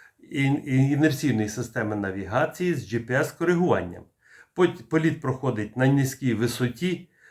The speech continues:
в режимі обходу радіолокаційних засобів ворога.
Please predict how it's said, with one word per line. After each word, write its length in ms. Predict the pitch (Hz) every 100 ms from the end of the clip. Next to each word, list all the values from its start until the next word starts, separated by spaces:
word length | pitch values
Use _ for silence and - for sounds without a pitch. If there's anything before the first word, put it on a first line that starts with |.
| _
в 80 | 107
режимі 460 | 131 127 156 156 147
обходу 640 | 147 143 - 160 110 104
радіолокаційних 920 | 110 113 120 117 131 131 151 151 139
засобів 600 | 104 123 131 143 127 131
ворога. 580 | 113 117 135 98 85 -